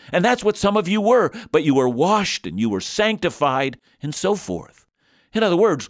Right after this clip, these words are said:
once you believed, you became obedient to the faith, and you laid aside all of these things. No, you weren't perfect,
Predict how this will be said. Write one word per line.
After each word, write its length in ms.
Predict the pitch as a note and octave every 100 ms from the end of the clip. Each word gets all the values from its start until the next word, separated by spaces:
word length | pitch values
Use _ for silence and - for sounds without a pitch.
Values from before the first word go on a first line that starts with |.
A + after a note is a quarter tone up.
| -
once 480 | - B2 A#3+ C#4+ -
you 120 | E3
believed, 640 | C#3 B2 D#3 D#3 G2 G#2 - - -
you 160 | F#3
became 440 | G3+ - D#3+ D#3+ D#3+
obedient 680 | D3 G#2 G3 A3+ G3 F3+ - - _
to 140 | F#3+ G3
the 100 | E3+
faith, 640 | - A3 F3 - - - _ _ _ _ -
and 140 | F3 E3
you 120 | E3
laid 220 | G#3 A#3
aside 460 | F#3+ - G3 A3+ D#3+
all 200 | B2+ A2
of 120 | G2
these 260 | G2 E2+
things. 560 | - F#2 D#2 - - - _ _ _ -
No, 80 | D#4
you 140 | B2
weren't 260 | A#2+ D#3 -
perfect, 520 | - G3+ - A2+ -